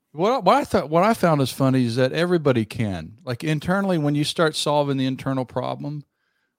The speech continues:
I, I guarantee you, in a year, you and I could go do that. If we get physically and mentally ready over a year and we start doing things together and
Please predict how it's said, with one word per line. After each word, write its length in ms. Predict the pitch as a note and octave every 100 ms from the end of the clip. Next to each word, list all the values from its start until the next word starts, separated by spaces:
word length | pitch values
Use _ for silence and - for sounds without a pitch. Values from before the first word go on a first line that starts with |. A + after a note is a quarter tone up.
| _ _ _
I, 260 | C3 B2+ A#2+
I 40 |
guarantee 540 | C3+ B2 C3+ C3 C#3 C3
you, 120 | B2+ B2+
in 120 | C3+
a 20 |
year, 340 | B2 C3+ D3 C3+
you 180 | B2 B2
and 100 | A#2
I 140 | A2+
could 180 | - G#2
go 140 | G#2
do 180 | F#2+ F#2+
that. 200 | E2+ E2 - _ _ _ _ _ _ _ _ _ _ _ _ -
If 120 | G#2+
we 320 | C3 B2+ B2 _ -
get 240 | C3+ C3
physically 580 | - D3+ D3 - D3+ C3
and 100 | B2
mentally 400 | B2+ B2+ B2+ A#2+
ready 400 | A2+ A#2 A#2 A#2
over 260 | A2 G#2+
a 60 | G#2+
year 320 | G#2+ A2+ A2
and 120 | A2
we 60 | G#2+
start 320 | - A#2 G#2+
doing 240 | G2+ A2 G#2+
things 260 | A#2 A2 -
together 560 | G2+ G#2+ G#2 G#2 G#2
and 240 | G#2 G2